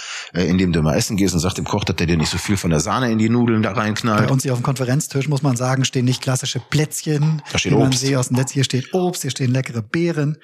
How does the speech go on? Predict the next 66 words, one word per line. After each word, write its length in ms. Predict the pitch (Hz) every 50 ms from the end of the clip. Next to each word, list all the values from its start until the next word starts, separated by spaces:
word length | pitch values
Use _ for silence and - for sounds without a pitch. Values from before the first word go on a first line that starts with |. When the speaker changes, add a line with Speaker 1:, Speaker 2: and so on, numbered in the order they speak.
| - -
Speaker 1:
Genau. 260 | 160 147 143 127 135 - - _ _ _ _ _ _ _ _ _ _ -
Speaker 2:
Er 80 | 156
ist 80 | 151 -
gerade 180 | - 131 127
neu 140 | 127 123 123
dazu. 120 | 120 117 117
Speaker 1:
Guten 120 | 113 107
Appetit. 340 | 98 120 117 107 90 - - - -
Speaker 2:
Vielen 280 | - - - 127 110
Dank. 200 | 110 120 127 123 - -
Speaker 1:
Ähm, 600 | 92 95 95 98 107 104 98 95 95 92 87 90 - _ - - - -
so, 180 | 101 92 80 - -
was 160 | 55 80 98
ich 80 | - 104
nicht 200 | 98 107 110 -
möchte, 260 | 127 120 117 - 110
ist, 140 | 101 - -
dass 100 | 104 -
der 100 | - 98
mir 120 | 95 98
irgendwann, 380 | 98 101 107 107 95 95 98 104
wenn 100 | 101 98
er 60 | 95
schon 140 | - - 98
eineinhalb 380 | - 95 98 95 - 104 90 -
Jahre 180 | 95 87 101
mit 100 | 98 90
uns 220 | 71 98 92 - -
zusammenarbeitet, 800 | - 87 80 87 85 90 95 92 92 95 101 101 95 - 85 -
sagt 160 | - - -
er 40 | 87
mal, 100 | 67 107
ihr 60 | 78
habt 120 | 90 -
einen 100 | - 120
Ernährungsberater, 680 | - 65 85 143 175 - - - 73 65 65 64 - 67 62
wo, 80 | - - - - 65 67 57 55 - -
wo 60 | - 67
gibt's 220 | - - - -
bei 100 | - -
uns 160 | 60 67 -
in 80 | - 67
der 100 | - -
Agentur? 460 | 65 65 60 - - 87 117 143 107
Ja. 220 | 90 73 - 123 - - - - - - - - - - - - -
Wir 200 | - 82 - 85
haben 80 | 90 101
eine 60 | 98
Stiftung, 500 | - - 104 101 - - - 143 165 165 -
das 320 | - - - - - - -
ist 100 | - -
mir 500 | 80 82 - - 76 87 92 90 85 -
auch 100 | - -
immer 140 | 98 95 85
ein 40 | 78
ganz, 220 | 90 98 - -
ganz 180 | 120 101 - -
wichtiges 440 | 104 - - - 123 95 90 -
Thema. 400 | - - 113 107 120 127 139 185 -
Wir 180 | - 120 117 92
haben 100 | 92 95
ja 80 | 90
vor 320 | - - - 90 87 - -
einigen 280 | 98 90 87 85 85
Jahren 200 | 82 80 80 82
gegründet, 540 | 82 78 80 - 92 104 131 147 123 - -